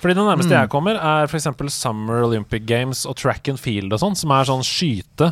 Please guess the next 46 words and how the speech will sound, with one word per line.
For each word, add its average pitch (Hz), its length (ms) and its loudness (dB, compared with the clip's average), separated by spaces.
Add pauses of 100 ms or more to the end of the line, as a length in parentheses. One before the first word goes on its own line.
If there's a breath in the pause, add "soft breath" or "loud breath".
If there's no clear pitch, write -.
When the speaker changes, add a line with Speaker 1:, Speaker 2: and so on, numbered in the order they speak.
Speaker 1:
på 143 160 2
bane, 135 500 2
på 143 140 2
blink, 156 640 -4
eh, 135 300 2
Speaker 2:
Mm. 113 80 -4
Speaker 1:
og 143 60 -4
hvor 147 100 4
det, 160 240 0
det 139 100 2
er 135 60 4
jo 139 80 2
det 190 80 -2
samme, 143 240 0
det 139 80 0
er 127 80 0
simulator, 131 640 0 (120)
ikke 139 120 -10
sant? 156 160 -2
Du 147 80 -2
skal 135 260 2 (400 loud breath)
bruke 147 320 0
tid 139 320 -4
på 143 80 -2
å 131 60 -2
se 131 160 0
på 135 100 0
vindretningen 120 720 -2
og 135 80 0
skyte 117 400 -4
for 120 80 -2
å 117 60 -4
treffe 127 220 -4
i - 40 -4
midten, 131 260 -6
men 139 200 0
det 139 160 2
han 131 100 -2
snakker 127 280 -4
om 135 120 -2
her 202 160 0
er 104 240 0
jo, 131 80 0 (460 loud breath)
eh, 117 640 0
altså 127 200 0
jaktspill 165 920 -2